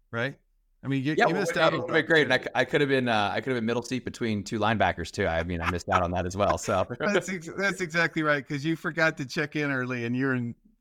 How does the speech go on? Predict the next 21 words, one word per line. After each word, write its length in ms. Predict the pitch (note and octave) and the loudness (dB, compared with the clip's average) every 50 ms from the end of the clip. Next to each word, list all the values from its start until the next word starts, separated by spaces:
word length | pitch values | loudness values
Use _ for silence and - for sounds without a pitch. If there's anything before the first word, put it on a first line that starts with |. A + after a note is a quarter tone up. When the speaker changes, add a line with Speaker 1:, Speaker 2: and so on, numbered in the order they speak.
| _ - B2+ | _ -16 -14
Speaker 1:
s-, 280 | B2 A#2 A2 - - _ _ - | -14 -14 -14 -16 -20 _ _ -14
C 680 | - - - - - F#3+ F#3 F3 F3 E3+ E3 D#3 D3+ - _ _ _ - | -12 -10 -8 -6 -2 -2 0 0 0 -2 -2 -4 -6 -10 _ _ _ -6
forty-eight. 640 | E3 D#3+ D#3+ D3+ C#3+ C3+ B2 A2 F#2 D#2+ _ - - _ _ _ _ - - - - - - | -2 0 0 0 2 0 0 -2 -2 -6 _ -20 -20 _ _ _ _ -20 -20 -16 -14 -10 -6
Um, 400 | C#3+ D3 C#3 C3 C3 B2+ B2+ A#2+ - - - - D#3+ - - - A3+ - - - | -4 -2 -2 -2 -2 -2 -2 -4 -6 -8 -12 -12 -14 -12 -6 -4 -4 -4 -2 0
<laughs> 180 | - G3 F3 - - - G3+ - - - - - - - - - F#3+ - - D#3+ - - - F3+ A#2 - _ _ _ _ - | 0 0 0 0 -2 -2 -2 -2 -2 -6 -16 -20 -20 -20 -20 -18 -12 -6 -4 -4 -4 -2 -4 -6 -6 -6 _ _ _ _ -14
so 320 | - - G3+ G3 F#3 E3+ - - - | -8 -4 -2 0 0 -2 -4 -4 -4
I, 140 | E3+ F#3+ - - | -4 -4 -2 0
I 120 | - A#3+ F#4 | 0 2 4
don't 200 | A#4 A4 C4+ - | 4 2 0 0
get 240 | - G#3+ A3+ - - | 0 -2 0 2 2
that 240 | D#3+ D3 A#2 G2 | 0 0 0 -2
though, 160 | - A#2 A2 F#2+ | -4 -6 -6 -4
man. 220 | F#2 A2 A#2 B2 | -4 -4 -4 -2
How, 180 | D3+ F#3+ G3 - - | 0 -2 -2 -2 -4
how 340 | - D3+ - F#3 G#3 B3+ B3 | -10 -4 0 2 2 4 2
is 140 | B3 A#3 B3 | 0 -2 -2
it 80 | A3+ | -4
that 180 | F3+ F3+ E3 - | -4 -4 -4 -2
you 140 | G3 G#3 F#3+ | -4 -6 -4
can 200 | - G#3 F3 D3+ | -2 -4 -6 -4
transfer, 840 | - F#3 F#3 F#3 F3+ - - - - D#3 D3+ D3 C#3+ C#3+ C#3 B2+ | -2 -2 0 0 0 -2 -6 -12 -6 -4 -4 -2 -2 -4 -6 -6